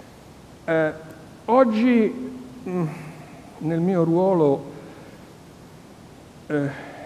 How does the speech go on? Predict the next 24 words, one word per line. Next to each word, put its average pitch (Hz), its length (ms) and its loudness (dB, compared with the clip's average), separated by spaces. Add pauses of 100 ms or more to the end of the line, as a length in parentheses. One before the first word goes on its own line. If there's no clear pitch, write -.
(260)
di, 143 380 -2
di 135 560 0
responsabile 135 760 0
dell'edilizia 127 680 -2
residenziale 127 560 -4
pubblica, 123 880 -4
eh, 127 140 -10 (880)
di 127 140 -2
Roma, 147 520 2 (500)
per 170 200 4
la 156 120 6
parte 151 640 4 (400)
di, 127 380 -6
di, 131 320 0
di 131 280 0
competenza 143 600 2
dell'azienda 123 760 -2
residenziale 120 580 -4
per 117 120 -4
l'edilizia 123 420 -8
residenziale 120 440 -8
pubblica, 127 500 -4 (800)
che 131 200 -4
governa 120 760 -4